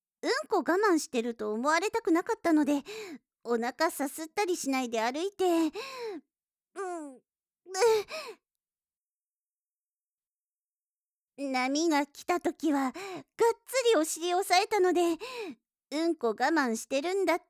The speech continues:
て、傍から見たらバレバレだったんでしょうけど、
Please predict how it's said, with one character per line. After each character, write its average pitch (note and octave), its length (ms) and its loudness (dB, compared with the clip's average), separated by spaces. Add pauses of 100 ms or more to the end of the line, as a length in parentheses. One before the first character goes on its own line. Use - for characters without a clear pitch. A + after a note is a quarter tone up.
て、 A#3+ 300 -4 (120)
傍 B3+ 340 -4
か E4 120 2
ら F4 100 4
見 G#4+ 100 0
た G#4 120 0
ら D#4 120 2
バ C4+ 140 -2
レ D4+ 120 0
バ F#4+ 120 0
レ G#4+ 120 0
だ A4 100 0
っ - 20 -2 (100)
た G#4+ 140 4
ん F#4+ 60 6
で F4+ 100 4
し - 160 -2
ょ F4 40 4
う - 40 0
け F4+ 160 0
ど、 D#4+ 240 4